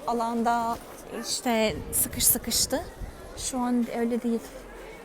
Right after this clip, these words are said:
Biraz daha alanı genişletmişler ama bence her bölümün kendine göre bir ayrışması gerekiyor. Bakın kumaşlar, yani girip de bakmaya değmez.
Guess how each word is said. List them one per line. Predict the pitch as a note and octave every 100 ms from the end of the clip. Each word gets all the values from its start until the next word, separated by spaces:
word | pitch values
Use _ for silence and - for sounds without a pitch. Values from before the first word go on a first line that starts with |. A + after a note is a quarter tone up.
| - - - - - - - - - B3
Biraz | B3+ B3 A#3+
daha | B3+ -
alanı | A3+ A#3 B3
genişletmişler | A#3+ A3+ - B3 A3+ A#3+ - A#3+
ama | A#3 D4+ D4+
bence | F4 D#4+
her | C4 C#4+ E4+ C#4+
bölümün | D4 C4+ D#4+ G4 C4+
kendine | C4 B3+ C#4+ D#4+
göre | D4 D4+ E4+
bir | D4 D4+ A#3+
ayrışması | A3+ A#3+ - - B3 B3+
gerekiyor. | C4 G#3 G3+ - G#3 G#3+ - - - - - - - - - -
Bakın | B3 B3 B3
kumaşlar, | C#4+ C#4 C4 - C4+ B3 - D4
yani | C#4 C4
girip | B3 C#4 -
de | B3
bakmaya | B3+ C4 B3+ A#3+
değmez. | A#3+ A#3+ A#3 - -